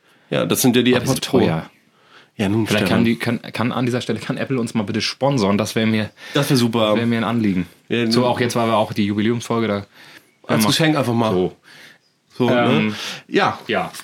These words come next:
Speaker 1: Gut. Haben wir jetzt
Speaker 2: Was
Speaker 1: kurz
Speaker 2: ist denn dein Song der Woche?
Speaker 1: Ja, mein Song der Woche ist, äh, Weekend Boxen. Ähm,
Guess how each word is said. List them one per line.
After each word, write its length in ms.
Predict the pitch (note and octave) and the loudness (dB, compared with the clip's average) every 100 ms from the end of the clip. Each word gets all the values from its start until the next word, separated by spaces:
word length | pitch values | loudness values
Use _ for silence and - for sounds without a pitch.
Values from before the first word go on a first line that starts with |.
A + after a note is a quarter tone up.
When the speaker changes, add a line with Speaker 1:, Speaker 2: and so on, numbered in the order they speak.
| - - | -18 -2
Speaker 1:
Gut. 240 | E3+ - | -2 0
Haben 200 | B2 C#3+ | 0 0
wir 80 | C#3+ | 0
jetzt 140 | C3 | 0
Speaker 2:
Was 80 | - | 2
Speaker 1:
kurz 120 | - | 2
Speaker 2:
ist 40 | - | 2
denn 120 | E3 | 0
dein 180 | G#3+ B3 | 0 0
Song 240 | - A2 | 0 0
der 100 | G#2 | 0
Woche? 260 | G#2 F#2 F2+ D3+ | -2 -4 -2 0
Speaker 1:
Ja, 60 | |
mein 180 | D3+ C4+ | 0 0
Song 180 | C#4+ C4+ | 0 2
der 100 | G#3+ | 0
Woche 160 | A3+ E3+ | 0 0
ist, 320 | E3 E3+ - | 0 0 -2
äh, 200 | D#3+ D3+ | 0 0
Weekend 340 | A3 G3 E3 | 0 0 0
Boxen. 320 | D#3+ - - - _ - - - - _ | -2 -2 -4 -6 _ -18 -18 -18 -20 _
Ähm, 500 | A#2+ A#2+ A#2 A#2 A2 | -4 -2 0 0 -2